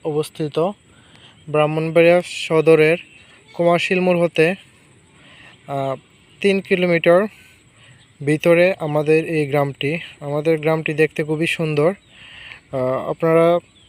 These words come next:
দেখতে পাচ্ছেন যে ওইখানে অনেকগুলা ঘর রয়েছে। এগুলো হচ্ছে মাননীয় প্রধানমন্ত্রী শেখ হাসিনার দেওয়া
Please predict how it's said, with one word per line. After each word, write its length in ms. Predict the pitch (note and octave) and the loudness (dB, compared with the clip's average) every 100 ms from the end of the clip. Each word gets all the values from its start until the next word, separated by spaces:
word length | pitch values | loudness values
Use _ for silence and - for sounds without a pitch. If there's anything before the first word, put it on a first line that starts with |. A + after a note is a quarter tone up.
| _ _ _ _ _ _ _ _ - | _ _ _ _ _ _ _ _ -4
দেখতে 300 | E3 D#3 F3 | -2 -2 -2
পাচ্ছেন 640 | - F3 - F3+ F3+ F3 | 2 0 0 -2 -2 -4
যে 320 | D3+ D#3 D#3 - _ | 0 2 2 -4 _
ওইখানে 320 | E3 E3 F3 F3 | -6 -2 0 2
অনেকগুলা 580 | F3 F3+ E3 F#3 F#3 | 2 2 -2 0 2
ঘর 300 | D#3+ C#3+ D3+ | 2 2 4
রয়েছে। 440 | D#3 D#3 D3 - D#3 | 6 4 2 -4 -6
এগুলো 320 | D3+ F3 F3+ | -4 -2 -2
হচ্ছে 360 | F3+ - G3 G3+ - - - - - - | -2 -4 -4 -4 -10 -20 -20 -20 -20 -6
মাননীয় 440 | D3+ D#3+ E3 E3+ E3 | 0 2 2 2 2
প্রধানমন্ত্রী 920 | - D#3+ E3 E3+ F3 F3 F#3+ F#3 G3 - - _ - - _ - | 2 0 0 -2 -2 -2 0 0 0 -6 -20 _ -20 -20 _ -10
শেখ 320 | - E3+ D#3+ | 0 0 2
হাসিনার 580 | E3+ - D#3 D#3 E3 F#3 _ _ _ _ _ _ _ _ _ - | -2 0 -2 0 0 -2 _ _ _ _ _ _ _ _ _ 0
দেওয়া 360 | D#3+ E3 E3 | 2 4 0